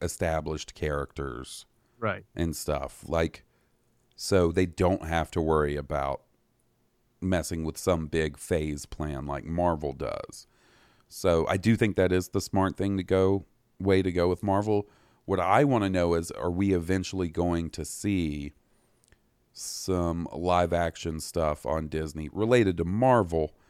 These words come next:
Speaker 1: that's, um, not featuring already established characters? Are we gonna be introduced to new characters in the Marvel universe through Disney Plus?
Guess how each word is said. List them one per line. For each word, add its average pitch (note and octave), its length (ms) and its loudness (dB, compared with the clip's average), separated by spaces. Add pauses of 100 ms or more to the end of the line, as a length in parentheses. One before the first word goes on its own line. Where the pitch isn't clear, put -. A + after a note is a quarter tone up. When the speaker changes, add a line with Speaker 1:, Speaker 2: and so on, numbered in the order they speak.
(420)
Speaker 1:
that's, F2+ 540 0
um, D#2+ 640 -2 (1120)
not A2 380 2
featuring F2 520 -2
already D#2+ 420 2
established C#2+ 600 -4
characters? C#2 440 -6
Are D2 100 -6
we F2 140 -2
gonna F#2 200 0
be F2 200 -6
introduced E2+ 560 -4
to E2+ 80 -6
new D#2+ 240 -4
characters F#2+ 720 -2 (580)
in F#2+ 120 -2
the G2 60 2
Marvel G2+ 400 2
universe G#2 520 2
through A2 160 0
Disney G#2+ 360 0
Plus? A2 540 -2